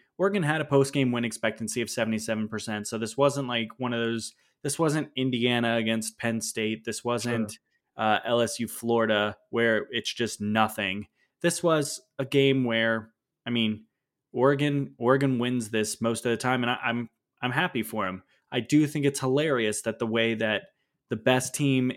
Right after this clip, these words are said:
Speaker 1: in, they weren't the best team in their division. They weren't, uh, the highest ranked team, but they were the conference champion.
Speaker 2: <laughs>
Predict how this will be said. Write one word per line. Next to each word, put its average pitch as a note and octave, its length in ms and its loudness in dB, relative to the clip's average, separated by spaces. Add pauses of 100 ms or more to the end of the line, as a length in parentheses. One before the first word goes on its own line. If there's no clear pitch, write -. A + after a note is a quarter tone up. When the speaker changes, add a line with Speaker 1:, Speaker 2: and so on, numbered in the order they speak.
Speaker 1:
in, A2+ 580 -2
they A#2 140 0
weren't B2+ 260 0
the - 80 -6
best C3+ 320 0
team C#3 160 -2
in C3 60 0
their C3 140 2
division. C#3 580 0 (320)
They A2+ 80 0
weren't, A#2 420 0 (420)
uh, G#2+ 220 2
the G#2 100 -4
highest C3 440 -2
ranked C#3 260 0
team, C#3 420 -2
but G#2+ 120 -10
they G2+ 100 0
were B2+ 220 6
the C3+ 100 4
conference B2+ 480 -2
champion. A#2 440 -4
Speaker 2:
<laughs> - 440 -10